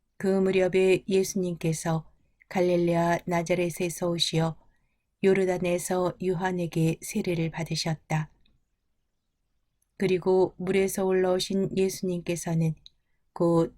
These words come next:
하늘이 갈라지며 성령께서 비둘기처럼 당신께 내려오시는 것을 보셨다. 이어 하늘에서 소리가 들렸다.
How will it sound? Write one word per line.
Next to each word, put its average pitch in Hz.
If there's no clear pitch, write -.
하늘이 185
갈라지며 165
성령께서 185
비둘기처럼 185
당신께 190
내려오시는 185
것을 165
보셨다. 156
이어 185
하늘에서 190
소리가 208
들렸다. 165